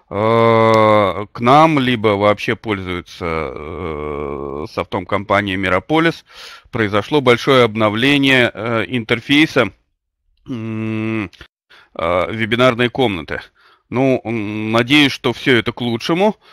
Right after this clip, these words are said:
По крайней мере, вроде бы всё под рукой, всё хорошо. А, думаю, что вам, э, это обновление понравится или, по крайней мере, не вызовет, э, какого-то отторжения. А, ну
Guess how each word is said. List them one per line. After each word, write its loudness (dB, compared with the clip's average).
По -2
крайней 2
мере, 4
вроде 2
бы 0
всё -2
под -4
рукой, 2
всё -8
хорошо. 0
А, 4
думаю, -2
что -4
вам, 4
э, 4
это 2
обновление 0
понравится 2
или, 0
по 2
крайней 0
мере, 2
не -2
вызовет, -2
э, 0
какого-то -2
отторжения. -2
А, 8
ну 2